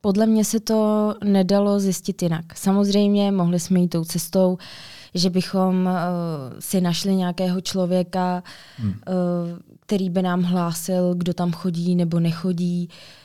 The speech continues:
Speaker 1: což mi nepřijde úplně novinářsky čistý. A když jsem bydlela kousek od hradu, zhruba tři minuty, a vždycky jsem šla kolem a viděla jsem tam nějaký auto, tak mi to po nějaký době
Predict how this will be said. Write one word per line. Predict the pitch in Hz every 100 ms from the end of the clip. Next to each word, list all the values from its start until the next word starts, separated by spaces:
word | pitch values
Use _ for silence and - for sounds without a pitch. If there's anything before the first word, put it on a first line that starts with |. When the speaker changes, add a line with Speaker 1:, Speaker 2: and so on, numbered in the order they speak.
| _ -
Speaker 1:
což | 202
mi | 202
nepřijde | 196 185 208 196
úplně | 196 196 196
novinářsky | 190 185 185 180 - 208
čistý. | 185 - - 180 208 - - - - _
A | 190 180 185
když | 185 185 180
jsem | 190 190 190 185
bydlela | 180 180 185 196 185
kousek | 196 185 190 175
od | 190
hradu, | 180 185 180 175 170 175 202 -
zhruba | 196 180 180 175 180 180 180 175
tři | - 196
minuty, | 185 175 175 170 170 170
a | - 185
vždycky | 175 165 180
jsem | 180
šla | 175 185
kolem | - 180 170 175
a | 175
viděla | 180 180 175
jsem | 170 185
tam | 175
nějaký | 180 175 170 185
auto, | 185 175 175 165 190 - - - - _ -
tak | 180 175
mi | 190 185
to | 185
po | 175
nějaký | 185 185 175 202
době | 185 180 180 180 180 180